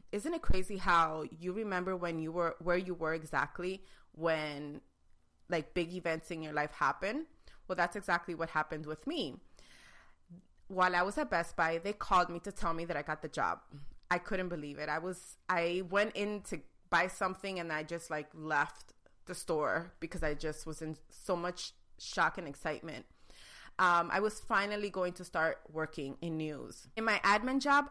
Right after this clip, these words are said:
I was making about forty K a year, which for a right out of college kid was pretty good money, at least at the time. Think about it. This was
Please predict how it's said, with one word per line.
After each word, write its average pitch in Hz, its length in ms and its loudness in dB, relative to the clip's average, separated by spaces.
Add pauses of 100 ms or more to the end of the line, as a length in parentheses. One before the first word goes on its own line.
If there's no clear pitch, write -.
I 202 60 6
was 269 240 -2
making 240 560 -4 (340)
about 180 540 4
forty 214 300 0
K 214 260 2
a 185 60 2
year, 180 300 0
which 175 220 -2
for 208 180 -2
a 185 220 2 (180)
right 180 320 2
out 285 120 4
of 277 160 -2
college 185 500 2
kid 175 400 2
was 175 300 -2
pretty 269 340 -2
good 196 200 -4
money, 165 440 0 (340)
at 202 200 4
least 214 240 -2
at 208 100 2
the 170 80 0
time. 170 320 2
Think 185 200 -6
about 156 240 2
it. 135 40 -6
This 160 240 -2
was 160 840 2